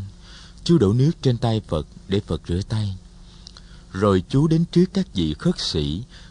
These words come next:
cung kính đổ nước trên tay từng vị. Sau cùng, chú đến đổ nước cho Cát Tường rửa tay. Sau đó mọi người chắp tay lại để quán niệm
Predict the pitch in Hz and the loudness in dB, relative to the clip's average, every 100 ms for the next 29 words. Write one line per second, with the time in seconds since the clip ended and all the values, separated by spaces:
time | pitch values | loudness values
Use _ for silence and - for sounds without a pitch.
0 | - - 135 123 - 131 170 127 90 120 | -10 -2 0 0 0 0 2 2 2 2
1 | 156 - 120 110 117 113 - 190 151 139 | 0 -2 -2 -2 -4 -4 -4 -4 -4 -6
2 | 165 101 131 - - - - - - - | -4 -4 -6 -12 -20 -20 -20 -20 -20 -20
3 | - - - 117 - 90 76 67 - - | -18 -6 -2 0 0 -2 -2 -6 -10 -20
4 | - - - - 139 135 147 87 92 117 | -20 -20 -14 -2 2 2 2 0 0 0
5 | 147 - 113 - 131 - 92 78 69 78 | 0 -2 -6 -4 -8 -6 -4 -4 -4 -6
6 | 87 - 107 101 95 - - - - - | -6 -4 -6 -6 -10 -16 -20 -20 -20 -20
7 | - - - 123 123 143 123 82 92 87 | -20 -8 -2 2 2 2 0 0 0 0
8 | 78 71 151 - 120 104 73 67 67 67 | -2 -4 -8 -4 -4 -2 -4 -6 -10 -12
9 | - 85 - 110 110 147 131 71 65 | -8 -8 -6 -6 -4 -2 -2 -4 -6